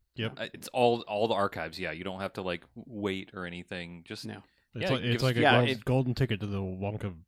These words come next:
Speaker 3: Like, I could not
Speaker 1: archives.
Speaker 3: imagine if you're a new subscriber,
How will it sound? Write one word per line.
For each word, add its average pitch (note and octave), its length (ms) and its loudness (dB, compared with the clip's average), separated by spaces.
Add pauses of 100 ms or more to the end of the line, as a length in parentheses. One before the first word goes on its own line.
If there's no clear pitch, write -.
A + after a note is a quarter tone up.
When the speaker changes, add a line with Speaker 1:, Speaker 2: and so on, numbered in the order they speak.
Speaker 3:
Like, D#3+ 240 2
I E3+ 160 6
could F3 180 2
not F3+ 100 4
Speaker 1:
archives. F3 160 6
Speaker 3:
imagine C3 420 2
if B2 120 -6
you're A#2+ 140 -2
a G#2+ 60 -2
new G#2+ 180 -6
subscriber, A#2+ 720 -2